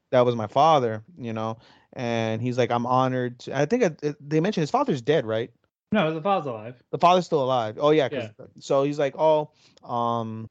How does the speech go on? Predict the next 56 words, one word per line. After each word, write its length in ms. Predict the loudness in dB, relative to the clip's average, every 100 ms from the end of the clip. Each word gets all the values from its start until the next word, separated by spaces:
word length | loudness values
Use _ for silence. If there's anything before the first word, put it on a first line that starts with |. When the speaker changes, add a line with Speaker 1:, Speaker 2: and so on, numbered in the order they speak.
| _
Speaker 1:
he's 220 | -8 -4
like, 200 | 0 0 0
"I'm 140 | -2
honored 320 | 0 0 -2
to 80 | -4
have 100 | -4
saved 280 | -2 -4 -2
your 80 | 0
life 260 | 0 0
again, 360 | -4 -4 -4 -4
like 140 | -6
my 120 | -8 -4
father 300 | 0 2 0
did 220 | -2 -6
twenty 240 | -4 -4 -2
years 200 | -2 -4
in 80 |
the 60 | -6
past. 400 | 0 2 2 0 -6 -18 0
I'll 140 | 2
be 60 | 2
sure 160 | 0
to 80 | -2
tell 200 | 0 0
him 140 | 0 -2
about 380 | 0 0 -2 -8
you. 100 | -12
I'm 100 | -10
sure 200 | -8 -4
he'll 120 | -4
be 120 | -6
proud 420 | -4 0 0 -2 -8 -20 _
to 140 | -6 0
hear 180 | 4 4
that 120 | 2
you're 100 | -4
doing 320 | -4 -4 -2
well 380 | 0 0 -2 -4
and 120 | -6
that 80 | -6
I 60 | -6
saved 240 | -6 -6
your 100 | -6
life 180 | -8 -8
again." 280 | -10 -10 -12 _ _ -14
And, 640 | -6 -4 -4 -6 -8 -12 -10
um, 300 | -8 -6 -4
it 60 | 0
was 180 | 0
very 260 | 4 4 4
emotional. 600 | 2 -2 -4 -4 -6 -6 -12 _ _ -10
Um, 340 | -4 -2 -2 -2
the 100 | 0
son 260 | 2 2
comes 300 | 2 0 2
up 240 | 2 2